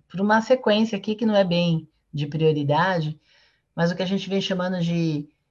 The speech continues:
princípios e pautas, enfim, da Casa das Treze Mulheres. A primeira, não, não por uma ordem de importância, mas é por mais mulheres na política, é,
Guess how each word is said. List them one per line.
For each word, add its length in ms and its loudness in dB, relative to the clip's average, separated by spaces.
princípios 920 -2
e 60 -2
pautas, 1000 0
enfim, 460 -2
da 140 0
Casa 360 0
das 160 -6
Treze 300 -4
Mulheres. 680 -4
A 100 -10
primeira, 760 -2
não, 320 -4
não 220 -4
por 160 -6
uma 180 0
ordem 600 -2
de 160 -6
importância, 680 -4
mas 160 -2
é 60 -2
por 140 -8
mais 200 0
mulheres 320 -2
na 140 0
política, 760 -4
é, 720 -2